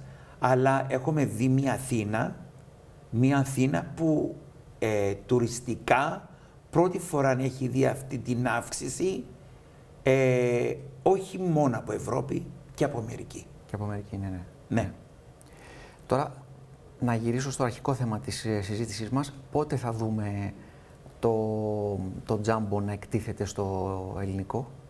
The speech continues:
Speaker 1: Δύσκολη ερώτηση. Είναι εκεί, είναι δίπλα στο παλιό το terminal. Ε, εντάξει, όπως καταλαβαίνετε, προτεραιότητα να τελειώσει αυτό το όρινε-, το όνειρο project εκεί κάτω.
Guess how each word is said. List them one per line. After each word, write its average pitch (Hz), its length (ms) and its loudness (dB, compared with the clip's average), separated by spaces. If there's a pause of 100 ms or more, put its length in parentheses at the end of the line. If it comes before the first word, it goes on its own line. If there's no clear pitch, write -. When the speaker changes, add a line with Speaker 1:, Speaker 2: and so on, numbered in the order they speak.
(840)
Speaker 1:
Δύσκολη 127 500 4
ερώτηση. 110 600 -2
Είναι 156 220 4
εκεί, 135 520 0
είναι 127 240 2
δίπλα 127 380 4
στο - 180 -2
παλιό 101 340 2
το 95 240 -2
terminal. 123 640 0 (800)
Ε, 139 600 4 (360)
εντάξει, 143 260 2
όπως 151 200 -2
καταλαβαίνετε, 147 1000 2 (560)
προτεραιότητα 123 760 4
να 135 140 0
τελειώσει 117 380 2
αυτό 123 280 2
το 127 400 0
όρινε-, 113 640 0 (260)
το 123 160 4
όνειρο 123 480 2
project 127 560 0 (580)
εκεί 110 280 -2
κάτω. 131 520 2